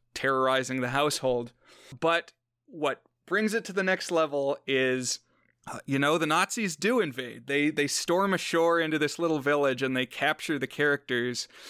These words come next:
and seal them up, of all places, in a military history museum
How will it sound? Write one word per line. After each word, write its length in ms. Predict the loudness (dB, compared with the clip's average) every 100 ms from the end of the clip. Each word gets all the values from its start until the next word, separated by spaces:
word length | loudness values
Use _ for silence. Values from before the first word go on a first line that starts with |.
| -8
and 160 | -4 0
seal 460 | 2 2 2 2 2
them 180 | 0
up, 220 | 0 0 -2
of 120 | 0
all 200 | 0 0
places, 500 | 0 0 0 -4 -6 -4
in 160 | 0 2
a 100 | 2
military 880 | 0 0 0 0 -2 -4 -2 0 -2
history 640 | -2 -2 -2 0 0 2
museum 640 | 0 -2 -2 -2 -4 -8